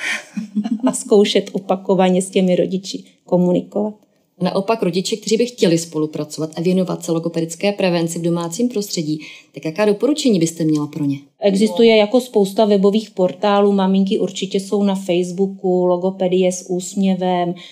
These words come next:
Speaker 1: Nauč mě správně mluvit, a tam by mohly určitě čerpat nějaké náměty a zkušenosti. Ale pokud opravdu mají pocit, že je něco v nepořádku, byť sebeméně,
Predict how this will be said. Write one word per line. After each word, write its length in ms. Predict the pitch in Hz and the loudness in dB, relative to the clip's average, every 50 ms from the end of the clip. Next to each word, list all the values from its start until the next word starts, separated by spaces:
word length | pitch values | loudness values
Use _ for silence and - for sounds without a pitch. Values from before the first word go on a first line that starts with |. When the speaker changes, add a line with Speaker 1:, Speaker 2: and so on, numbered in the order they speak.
| - - | -10 -6
Speaker 1:
Nauč 380 | 185 180 - - 190 190 - - | -6 -4 -4 -4 -4 -4 -2 -2
mě 120 | 196 185 | -2 -2
správně 640 | 185 - - - 202 190 185 180 175 185 185 180 180 | -2 -4 -6 -4 -2 0 0 0 0 0 0 0 0
mluvit, 540 | 180 175 180 180 180 175 185 180 175 175 175 175 _ _ _ _ _ _ _ | 0 0 0 -2 0 0 0 0 0 -2 -4 -8 _ _ _ _ _ _ _
a 180 | - 170 165 165 | -4 -4 -2 -4
tam 360 | 165 - - 196 190 202 208 | -4 -4 -2 0 2 2 2
by 100 | 196 208 | 4 4
mohly 400 | 208 185 180 180 190 190 190 190 | 2 2 2 2 2 2 2 2
určitě 460 | 190 180 180 - - 196 185 - 202 | 0 -2 -4 -4 -6 -8 -4 -4 -4
čerpat 480 | 202 - - 180 175 180 - 180 180 180 | -4 -2 -2 -2 -2 -2 -4 -6 -4 -4
nějaké 380 | 196 185 175 180 180 196 190 185 | -2 -2 -2 -4 -2 -2 0 0
náměty 460 | 185 175 170 180 170 165 170 - - | 0 0 0 0 -2 -2 -2 -4 -6
a 100 | - 190 | -6 -8
zkušenosti. 960 | - - - 170 - - - 170 165 160 160 - - - - - 160 185 185 - _ _ _ _ _ _ _ _ _ _ _ | -10 -10 -12 -12 -10 -8 -6 -4 -4 -4 -6 -8 -12 -14 -16 -14 -14 -14 -16 -16 _ _ _ _ _ _ _ _ _ _ _
Ale 180 | - 185 196 196 | -2 0 0 0
pokud 320 | 196 190 185 - 208 208 - | 0 -2 -2 0 -2 -2 -2
opravdu 500 | 190 190 - 196 202 196 196 196 208 208 | -4 -4 0 0 2 2 2 4 4 4
mají 280 | 208 196 190 185 196 | 4 4 2 2 2
pocit, 360 | 190 196 180 180 - - 196 190 | 0 0 -4 -4 -2 -4 -2 2
že 80 | 202 | 2
je 120 | 202 196 190 | 2 4 2
něco 300 | 185 180 185 - 202 190 | 2 0 0 -2 -2 0
v 60 | 196 | 0
nepořádku, 760 | 190 175 190 - 180 190 202 190 180 180 180 - - - 190 | 0 0 0 -2 -2 0 0 0 0 0 -2 -4 -4 -4 -2
byť 220 | 180 190 190 190 | 0 -2 -2 -2
sebeméně, 760 | - 185 175 170 185 185 185 185 185 180 180 180 180 180 | -4 -4 -2 0 2 2 2 2 2 2 2 2 2 0